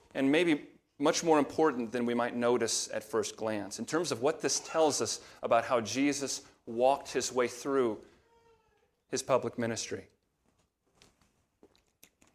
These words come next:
It would seem from what Jesus says here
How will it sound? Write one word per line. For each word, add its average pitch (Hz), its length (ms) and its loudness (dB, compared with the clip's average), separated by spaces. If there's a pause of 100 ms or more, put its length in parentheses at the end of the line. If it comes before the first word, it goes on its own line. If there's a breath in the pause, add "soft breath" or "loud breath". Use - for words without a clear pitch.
(2750)
It 214 120 2
would 175 120 0
seem 175 360 4
from 127 180 -2
what 147 240 2 (220)
Jesus 123 420 -2
says 139 440 0
here 95 400 -8